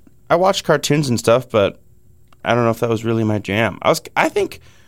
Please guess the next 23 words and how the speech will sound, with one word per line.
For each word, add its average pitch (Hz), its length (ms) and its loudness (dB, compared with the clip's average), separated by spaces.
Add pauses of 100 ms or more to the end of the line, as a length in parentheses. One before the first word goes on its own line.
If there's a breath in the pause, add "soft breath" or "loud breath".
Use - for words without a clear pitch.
(200 soft breath)
from, 147 640 2
like, 127 200 0
at 123 160 4
an 117 100 0
earlier 120 320 4
age, 110 240 4
I 113 80 6
was 107 100 0
kinda, 123 280 2
like, 95 180 -2
scared 95 420 -4
to 98 60 -8
go 85 120 -8
on 80 140 -8
a 78 60 -12
lot 80 220 -6
of 78 80 -6
that 76 120 -10
stuff. 76 300 -10
So 92 260 -4
it - 20 -4
wasn't 95 300 -2
even, 85 380 -6